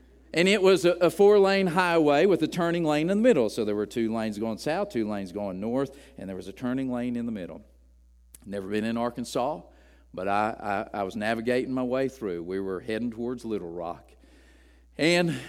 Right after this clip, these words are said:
as we were coming through a little stretch in a place called Conway, I watched this big Chevy pickup pull into the turning lane and stop,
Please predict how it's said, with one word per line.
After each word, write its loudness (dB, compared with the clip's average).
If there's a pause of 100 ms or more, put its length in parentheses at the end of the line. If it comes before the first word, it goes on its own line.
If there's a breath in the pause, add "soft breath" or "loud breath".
as 2
we 6
were 2
coming 2
through 4
a 8
little 4
stretch 0
in -2
a -2
place 0
called -4
Conway, -2
I -2
watched -6
this -4
big -6
Chevy -4
pickup -4
pull -4
into -8
the -10
turning -8
lane -4
and -10
stop, -10